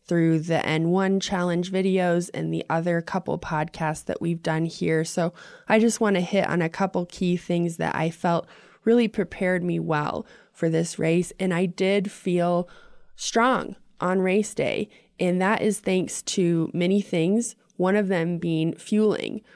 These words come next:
Ryan Kohler and I talked many times about nutrition and the importance of fueling well, and honestly, fueling quite a lot, even for a race like this.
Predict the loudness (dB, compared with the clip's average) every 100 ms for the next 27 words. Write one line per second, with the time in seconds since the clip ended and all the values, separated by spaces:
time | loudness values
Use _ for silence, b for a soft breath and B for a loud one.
0 | b -4 -2 2 2 2 2 -2 -4 -2
1 | 0 2 2 0 -2 -2 -2 -2 -4 -4
2 | -2 -2 -2 0 0 0 -4 -4 0 0
3 | -2 -2 -2 -4 -6 -4 -4 -4 -2 0
4 | 0 0 0 -2 -4 -4 -2 -2 -4 -6
5 | -8 -2 0 2 0 -2 -2 0 0 0
6 | -2 B B B B -2 0 0 0 2
7 | 4 2 2 0 0 0 2 4 4 2
8 | 2 2 2 0 0 -2 -8 B B 0
9 | 2 2 2 0 0 2 0 0 -2 -4
10 | -2 -4 -4 -4 -12